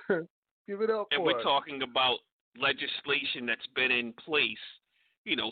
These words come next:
Speaker 2: two hundred years plus.
Speaker 1: Two hundred years. New Jersey about to do it, and they ain't changed their constitution since eighteen seventy-five.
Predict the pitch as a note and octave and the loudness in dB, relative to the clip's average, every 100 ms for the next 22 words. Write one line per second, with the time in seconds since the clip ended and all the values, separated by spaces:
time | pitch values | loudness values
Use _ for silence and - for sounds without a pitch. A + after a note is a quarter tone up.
0 | - G#3 D#3+ C#3+ C3 C3 C3+ E3 - - | -4 -4 2 2 2 -2 0 0 0 -8
1 | - - - A#3+ G3 C4+ C#4+ B3+ C#4+ E4+ | -14 -16 -18 -2 2 2 0 -4 -2 0
2 | F#4 G#3 F3+ _ _ - A3+ G#3 A3 D4 | 0 -2 -8 _ _ -4 -4 0 0 0
3 | B3+ A#3 G#3+ A3 G#3 A#3 - G#3+ C#4 C4 | -2 -2 -2 -4 -2 -2 0 0 0 -2
4 | A3+ A#3+ A3 G#3 C4 - G#3+ G3+ - G#3+ | -2 -2 -2 -4 -8 -4 -4 -4 -8 -8
5 | G#3 - F3+ - A3 A3 - A3+ G3+ - | -8 -6 -8 -6 -8 -8 -8 -8 -8 -4
6 | G#3+ F3+ D3+ C#3 - F#3+ | -4 -4 -8 -6 -2 -2